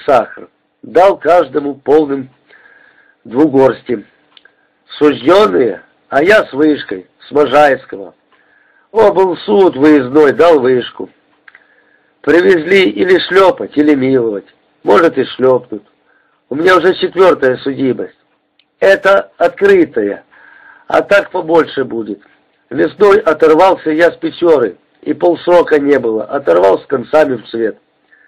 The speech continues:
Я зовусь Сашок Московский, и праведней говорить подмосковный.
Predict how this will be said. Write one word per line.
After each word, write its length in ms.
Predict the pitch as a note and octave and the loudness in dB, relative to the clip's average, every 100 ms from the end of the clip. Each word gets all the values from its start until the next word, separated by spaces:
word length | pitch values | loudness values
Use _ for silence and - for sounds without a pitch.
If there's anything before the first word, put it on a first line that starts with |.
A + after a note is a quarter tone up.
| _ _ _ _ _ _ | _ _ _ _ _ _
Я 220 | - G3 E3+ | 0 0 2
зовусь 340 | F3+ F3+ F3+ | 0 -2 -4
Сашок 400 | - F#3 G3+ F3+ | -2 -2 0 0
Московский, 760 | C3 C3 C3 C3 G#2 - G2 F2 _ _ _ _ _ | -2 -6 -4 -4 -4 -10 -20 -20 _ _ _ _ _
и 80 | E3 | -6
праведней 580 | D#3+ G3+ G#3+ F#3+ D#3 D3+ | 0 2 2 0 -6 -6
говорить 400 | C#3 C#3 C#3 C3+ _ _ - | -4 -4 -6 -8 _ _ -8
подмосковный. 840 | D3 D#3+ F3 - C#3 A#2+ G#2+ G2 | -4 -2 -4 -2 0 0 -4 -12